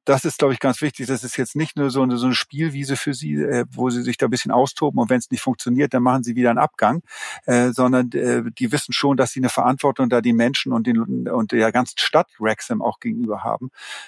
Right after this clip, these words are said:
ähm, d-, dieses Projekt voranzutreiben. Und das ist ja dann das, äh, wirklich, das finde ich so faszinierend. Und das würden wir beide, glaub ich, nicht hinkriegen, mein Lieber, auch mit dem Heimatteam nicht, weil,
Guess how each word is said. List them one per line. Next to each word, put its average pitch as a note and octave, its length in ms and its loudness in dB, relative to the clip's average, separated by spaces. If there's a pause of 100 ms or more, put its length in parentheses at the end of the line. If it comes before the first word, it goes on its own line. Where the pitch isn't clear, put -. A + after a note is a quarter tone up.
(140)
ähm, G#2+ 400 -4
d-, D#3+ 140 -6 (260)
dieses A2+ 260 -8
Projekt A2 380 0
voranzutreiben. - 680 -4 (680)
Und G3+ 420 4 (640)
das - 200 -4
ist D3 180 -4
ja B2+ 100 4
dann A#2 220 0
das, A2+ 180 0
äh, D3 180 -6
wirklich, A2+ 360 -6
das A2 240 -4 (200)
finde C3 220 -2
ich D#3+ 100 0
so D3+ 100 0
faszinierend. G#2+ 800 -4 (680)
Und A2+ 140 0
das B2 180 2
würden C3+ 220 -2
wir D#3 160 2
beide, C#3 320 0
glaub C3 240 -2
ich, - 160 -10
nicht C#3+ 480 -2
hinkriegen, A#2+ 500 -2
mein A2+ 160 2
Lieber, A#2+ 200 2
auch A#2+ 100 2
mit B2+ 180 0
dem A#2 140 -2
Heimatteam B2 600 0
nicht, B2+ 280 -4
weil, A2+ 260 2